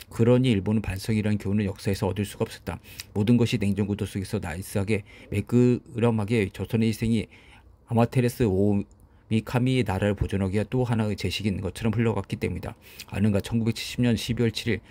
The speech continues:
나치의 희상이 너무나 컸던 폴란드 수도 바르샤바에서 일어났던 일을 국빈으로서 폴란드를 방문하고선 서독의 수상 밀리 브란트는 본시 무명 사의 무덤에만 화환을 바치기로 돼 있었다. 그러나 브란트 수상 거기서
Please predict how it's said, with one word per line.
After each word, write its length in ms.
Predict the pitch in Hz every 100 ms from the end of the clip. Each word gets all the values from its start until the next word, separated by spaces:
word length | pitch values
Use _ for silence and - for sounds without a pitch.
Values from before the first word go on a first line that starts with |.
| -
나치의 320 | - 98 - 117
희상이 260 | - 117
너무나 240 | 98 98 98
컸던 280 | 110 107
폴란드 380 | 101 117 113 110
수도 240 | 101 117 110
바르샤바에서 680 | 92 90 101 - 98 98 101
일어났던 340 | 95 90 98
일을 180 | 87 - - -
국빈으로서 540 | - - - 113 110 117
폴란드를 420 | - 123 113 113
방문하고선 580 | 95 92 98 92 104 101 - - -
서독의 340 | - 113 120 120
수상 320 | - 107 90 - - -
밀리 220 | 107 117 123
브란트는 440 | 120 110 120 110
본시 280 | 98 98 107
무명 440 | 95 95 101 95 92 - _ -
사의 260 | - 110 101
무덤에만 520 | 95 101 104 101 110
화환을 240 | 117 113 107
바치기로 360 | 98 - 101
돼 100 | -
있었다. 300 | 92 - -
그러나 280 | - 101 98
브란트 340 | 101 98 95 95
수상 300 | - 104 101
거기서 600 | 92 92 - 95 110